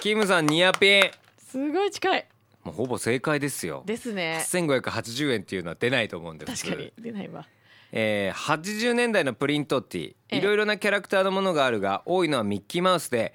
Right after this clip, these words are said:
Speaker 2: うん。
Speaker 1: あー、スヌーピーは少なく通なイメージ。そうか。
Speaker 2: そうなんだ。
Speaker 1: ミッキーはたくさんあるけど、スヌーピーってあんまないんだ。
Speaker 2: あー。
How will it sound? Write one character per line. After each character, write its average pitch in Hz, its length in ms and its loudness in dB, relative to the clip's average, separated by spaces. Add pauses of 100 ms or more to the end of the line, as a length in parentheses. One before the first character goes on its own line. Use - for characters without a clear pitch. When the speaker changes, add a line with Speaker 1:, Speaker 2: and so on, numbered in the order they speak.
(140)
Speaker 2:
う - 20 -8
ん。 285 320 -10
Speaker 1:
あ 185 440 -2
ー、 151 40 -2
ス - 200 -4
ヌ 226 80 0
ー 262 160 2
ピ 175 140 -2
ー 143 40 2
は 113 120 0
少 - 260 -4
な 104 120 0
く - 160 -6
通 269 320 -2
な 175 140 4
イ 139 80 2
メ 131 140 0
ー - 20 -2
ジ。 98 120 -8
そ 269 280 4
う 180 100 0
か。 120 320 -2
Speaker 2:
そ - 160 -8
う 427 220 -4
な 359 80 -6
ん - 20 -6
だ。 - 60 -6
Speaker 1:
ミ 254 180 -4
ッ 202 240 -6
キ 214 60 -2
ー 202 40 0
は 185 60 0
た 170 120 -2
く - 20 -14
さ 185 80 -4
ん 175 40 0
あ - 20 -2
る 156 40 -4
け 147 80 -6
ど、 120 160 -6
ス - 160 -10
ヌ 247 140 -2
ー 247 80 0
ピ 143 100 -8
ー 131 40 -4
っ - 20 -6
て 127 60 0
あ 123 40 2
ん 131 40 0
ま 131 40 -4
な 170 220 0
い 220 80 0
ん 143 100 0
だ。 90 160 -2
Speaker 2:
あ - 40 -2
ー。 294 640 -4